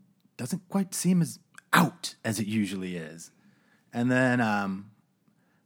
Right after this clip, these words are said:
I don't know, just as a year, just slowly, slowly, a little more,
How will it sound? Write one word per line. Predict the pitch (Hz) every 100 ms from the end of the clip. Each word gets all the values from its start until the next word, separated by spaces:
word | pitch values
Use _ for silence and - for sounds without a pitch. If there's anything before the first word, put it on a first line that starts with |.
| -
I |
don't | 269
know, | 226
just | 104 117
as | 135 127
a |
year, | 131 143
just | 135 131 131 - _ _
slowly, | - - 170 190 196 185 185
slowly, | 170 - 165 165 160 156
a |
little | 143 156 160
more, | 151 151 143 147